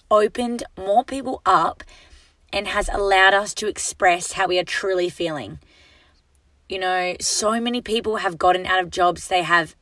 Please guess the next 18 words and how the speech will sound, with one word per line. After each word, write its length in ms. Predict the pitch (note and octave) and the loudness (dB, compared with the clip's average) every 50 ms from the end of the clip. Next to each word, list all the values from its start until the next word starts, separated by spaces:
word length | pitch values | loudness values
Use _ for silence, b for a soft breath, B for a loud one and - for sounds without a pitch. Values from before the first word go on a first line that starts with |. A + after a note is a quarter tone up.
| - - | -12 -10
hated 420 | - - F3+ F3+ F#3 F#3 F3+ E3+ | -6 -4 -2 0 0 0 0 -2
for 80 | - D#3+ | -4 -8
the 120 | D#3 E3+ | -10 -8
majority 520 | E3 E3 D#3+ D3+ E3+ E3 E3 E3+ E3+ E3 | -8 -8 -8 -6 -2 0 0 0 0 -2
of 120 | - - - | -4 -6 -4
their 120 | E3 D#3 | -4 -4
life, 540 | D3+ D3+ D#3 D#3+ C#3+ - - - - - - b b b b b b b b _ - | -2 0 2 2 0 0 -4 -12 -16 -20 -20 b b b b b b b b _ 0
like 300 | E3+ F3+ E3 D3+ - - _ _ _ _ _ _ - | 0 2 0 0 -4 -12 _ _ _ _ _ _ -2
leaving 400 | F#3 G3 G#3 A3+ A3+ A#3 A3+ A3+ | 0 2 2 2 2 0 -4 -4
people 400 | - G#3+ G#3 G3+ - - F3+ F3 | -2 0 0 0 0 0 -2 -2
and 140 | E3 D#3+ - | -2 -4 -4
partners 480 | - F3 F#3+ F#3 F3+ F3+ E3+ D#3 C#3 | 0 2 2 2 2 -2 -6 -8 -8
that 160 | - - - | -8 -8 -6
do 80 | E3+ E3 | -6 -6
not 180 | E3+ E3+ - - | -8 -6 -6 -6
serve 420 | - - - F#3 G3+ G#3+ G3+ E3 | -6 -2 2 2 2 2 2 0
them, 220 | F3+ E3+ D#3 D#3 | -4 -6 -6 -6
and, 400 | - D3 D#3 D#3 D#3 D#3 D#3 D3+ | -6 -6 -6 -6 -6 -8 -10 -12